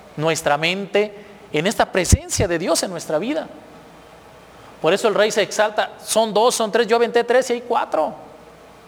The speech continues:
Hermanos, Dios nos libra. Dios nos libra de todo, inclusive de nuestros propios males, Él nos libra.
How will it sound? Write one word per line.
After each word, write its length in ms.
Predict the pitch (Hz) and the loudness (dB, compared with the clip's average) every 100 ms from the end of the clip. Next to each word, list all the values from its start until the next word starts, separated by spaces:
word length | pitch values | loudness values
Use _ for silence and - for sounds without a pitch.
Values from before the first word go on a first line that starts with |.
| - - - - - - - - | -20 -20 -20 -20 -20 -20 -20 -10
Hermanos, 400 | 147 170 180 156 | -4 -2 -2 -4
Dios 160 | 180 180 | -4 -2
nos 140 | 160 | -6
libra. 280 | 135 113 104 - - - - - - - - - - - - - | -8 -8 -10 -12 -20 -20 -20 -20 -20 -20 -20 -20 -20 -20 -16 -4
Dios 140 | 190 | 0
nos 100 | 202 | 2
libra 220 | 202 202 | 2 2
de 120 | 170 | 0
todo, 320 | 160 220 190 190 | 0 0 0 -4
inclusive 460 | 196 185 196 262 302 | -6 -2 0 2 4
de 100 | 320 | 4
nuestros 280 | 262 190 190 | 2 -4 -6
propios 380 | - 294 294 233 | 0 0 0 -4
males, 460 | 208 254 339 381 - - - - | -2 -2 -2 -4 -6 -18 -18 -4
Él 160 | 190 | -2
nos 180 | 254 170 | -2 -4
libra. 300 | 165 247 269 | -6 -4 -6